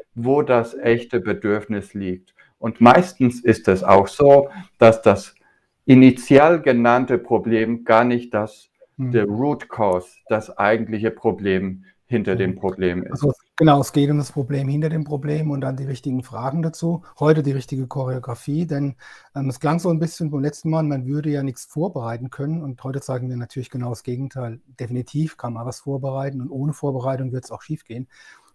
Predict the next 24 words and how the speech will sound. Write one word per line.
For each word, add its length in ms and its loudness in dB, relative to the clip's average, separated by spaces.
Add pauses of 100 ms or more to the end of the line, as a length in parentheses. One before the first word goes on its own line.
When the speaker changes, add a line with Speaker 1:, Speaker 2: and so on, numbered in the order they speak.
(120)
Speaker 2:
Aber 200 -4
was 180 0
wir 80 0
vorbereiten, 580 -6
das 140 -16
machen 180 -12
wir 100 -18
gleich. 320 -18 (420)
Zum 160 0
Thema 260 4
Fragen, 380 2
Stichwort, 500 -6
wir 80 -2
kriegen 280 -4
ja 80 -4
immer 180 -2
auch 240 -6
Fragen 500 -8
von 160 -10
den, 200 -10
äh, 180 -14
Zuhörern 480 -6
und 80 -8
Zuschauern 600 -8